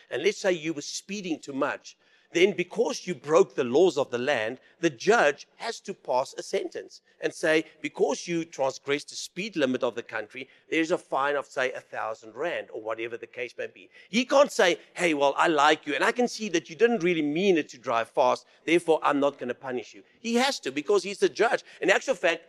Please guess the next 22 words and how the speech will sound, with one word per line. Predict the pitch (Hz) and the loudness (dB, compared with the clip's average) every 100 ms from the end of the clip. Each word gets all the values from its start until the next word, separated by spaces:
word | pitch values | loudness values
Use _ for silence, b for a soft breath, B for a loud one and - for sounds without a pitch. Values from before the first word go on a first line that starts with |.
| 202 | -4
a | |
good | 160 254 311 165 | -2 -2 -2 -2
judge | 156 143 151 - | 0 0 0 -4
would | 170 - | -6 -4
do | 247 | -4
that. | 240 127 - _ _ _ _ | -6 -10 -14 _ _ _ _
A | 147 | 0
bad | - 214 262 - | 2 2 0 0
judge | 131 101 104 - | -2 -2 -4 -4
or | 135 | -2
a | 131 | 0
corrupt | - 131 - - | -2 0 0 -2
judge | - 104 - _ b | -8 -6 -8 _ b
would | 131 123 | -8 -2
try | 156 131 | 2 2
and | - | 2
sweep | - 135 123 | -6 -10 -8
it | 117 | -10
under | 107 | -10
the | 104 | -12
carpet. | 104 131 147 - - _ _ _ _ _ _ _ _ _ | -12 -12 -12 -14 -20 _ _ _ _ _ _ _ _ _
God | 151 185 214 220 | -4 0 0 -2